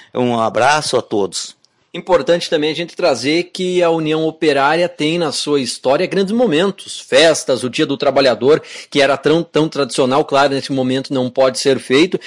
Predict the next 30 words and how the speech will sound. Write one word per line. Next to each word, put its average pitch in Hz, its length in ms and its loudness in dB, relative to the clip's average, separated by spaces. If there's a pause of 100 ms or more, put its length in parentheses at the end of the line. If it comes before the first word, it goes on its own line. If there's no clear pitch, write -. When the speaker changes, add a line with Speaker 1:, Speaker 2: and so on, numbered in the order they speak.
(160)
Speaker 2:
mas 147 340 -2
traz 180 440 2
na 143 160 0
sua 147 240 2
essência 156 640 0
grandes 156 500 0
fatos 160 500 0
da 131 100 -2
nossa 131 300 -2
comunidade 143 720 0
dentro 170 340 -2
da 180 40 0
sua - 180 -4
sede. 143 340 -6 (320)
Speaker 1:
Pois 170 240 -2
é, 143 140 6
a 127 160 4
gente 143 380 -2
tá, 135 760 4 (260)
como 135 240 -2
se 139 200 -2
diz, 131 320 2
a 131 40 2
gente 139 240 -2
sempre 156 300 -2
fazia 131 460 0
umas 123 240 -2
festas, 131 500 0
tão 139 220 0
im-, 131 160 -2